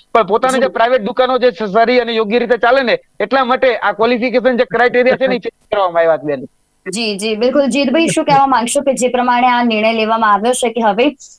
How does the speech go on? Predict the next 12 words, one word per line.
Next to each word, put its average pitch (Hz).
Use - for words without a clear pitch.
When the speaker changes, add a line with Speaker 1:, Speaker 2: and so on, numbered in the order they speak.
Speaker 2:
જે 247
ગ્રેજ્યુએશન 294
પાસ 262
થયેલા 262
હશે 262
તેમને 247
જ 233
આ 247
તલાટીની 240
પરીક્ષા 226
આપવાની 226
રહેશે? 220